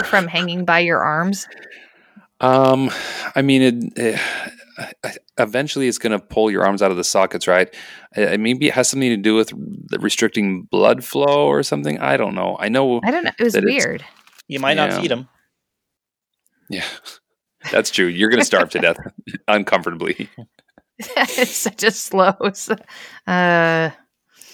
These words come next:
Speaker 1: yeah. Um, and then, shoot, what was the other one? I was like, "Oh yeah, I should have asked that." Oh, h-, can no one but a king condemn a ward of the king?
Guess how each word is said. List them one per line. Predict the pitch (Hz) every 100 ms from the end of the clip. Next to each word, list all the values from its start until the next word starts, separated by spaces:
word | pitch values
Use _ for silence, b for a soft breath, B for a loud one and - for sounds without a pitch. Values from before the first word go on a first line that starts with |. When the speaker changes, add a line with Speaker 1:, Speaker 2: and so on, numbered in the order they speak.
| b b b _
Speaker 1:
yeah. | 165 147 151 - _
Um, | 196 190 190 185 185 _ _ _
and | 196 196
then, | 190 202 196 196 190 190 185 _ _ _ _ _ _ _ _ _ _ _ _
shoot, | - -
what | -
was | 202 196
the | 208
other | 208
one? | 180 170 - _ b b b b
I | 202
was | 202 196
like, | 185
"Oh | 208
yeah, | 226 233
I | 202 185
should | 214
have | 208
asked | 208 190
that." | 165 165 _ _ _ - - _ _ _ 240 226 233 _ _ _ _ _ _ _ _ _ _ _ _
Oh, | 233 226 220
h-, | 233 254 -
can | 277 269
no | 247 269
one | 381
but | 277 233
a |
king | 233 - 196 220
condemn | - 190 180 180
a | -
ward | 175 165 170 175
of | - 180
the | 196
king? | 196 220 233